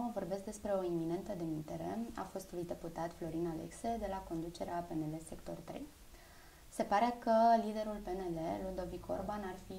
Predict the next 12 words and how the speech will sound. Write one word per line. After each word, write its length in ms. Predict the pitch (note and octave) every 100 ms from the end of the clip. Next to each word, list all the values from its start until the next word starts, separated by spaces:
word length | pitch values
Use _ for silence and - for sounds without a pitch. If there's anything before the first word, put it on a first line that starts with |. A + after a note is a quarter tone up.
| G3 F#3+
nemulțumit 560 | F#3 - F3+ E3+ F3+ F3+ E3+
de 100 | F3+ F#3+ F3+ - E3+
blaturile, 600 | F3+ F#3+ F#3+ F3 E3+ D#3+ E3+
așa 180 | E3+ - E3
zise, 260 | F#3+ - F3+ F3+
între 220 | F#3 - F3+ F3+
liberali 440 | F3+ F3+ F3+ F#3 -
și 160 | - F3+ F3+ F#3 - - - -
socialdemocrații 920 | - F3+ F3+ F3+ F3+ F3 F#3+ G3 G3
din 100 | F#3 -
sectorul 400 | F#3 F3+ E3+ E3 E3
trei. 160 | E3+